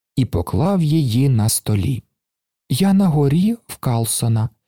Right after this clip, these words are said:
що живе на даху". Звичайно, було б найкраще, коли б він устиг повернутися,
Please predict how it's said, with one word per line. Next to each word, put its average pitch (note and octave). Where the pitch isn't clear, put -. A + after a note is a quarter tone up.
що -
живе A2+
на D#3
даху". C#3+
Звичайно, G#2+
було G#2+
б G3+
найкраще, A#2
коли A#2
б A2+
він A2
устиг -
повернутися, A#2+